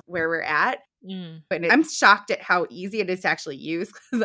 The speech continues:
Speaker 1: I was very afraid of that technology. Like, I'm not very good at driving those remote control <laughs> cars. I wasn't sure I'd be able to fly a drone, but it's
Speaker 2: Yeah.
Speaker 1: been a really fun way to do it.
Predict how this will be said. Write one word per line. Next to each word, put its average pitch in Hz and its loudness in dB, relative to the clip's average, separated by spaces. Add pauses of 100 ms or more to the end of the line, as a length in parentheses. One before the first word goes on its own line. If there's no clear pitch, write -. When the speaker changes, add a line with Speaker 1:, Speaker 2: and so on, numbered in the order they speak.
(120)
Speaker 1:
I 240 6
was 262 0
very 233 4
afraid 208 -2
of 160 -6
that 165 -2
technology. 151 -4
Like, 180 4
I'm 180 2
not 196 0
very 170 0
good 165 0
at 139 -4
driving 147 -2
those 156 -6
remote 165 -2
control 180 -2
<laughs> - -12
cars. 214 4
I 226 4
wasn't 214 -6
sure 208 0
I'd 175 -2
be 190 -6
able 170 -4
to 170 -8
fly 170 -2
a 156 -2
drone, 165 -4 (280)
but 208 2
it's 190 6
Speaker 2:
Yeah. - -6
Speaker 1:
been 196 4
a 233 4
really 240 8
fun 208 2
way 196 2
to 180 -2
do 170 -4
it. 160 0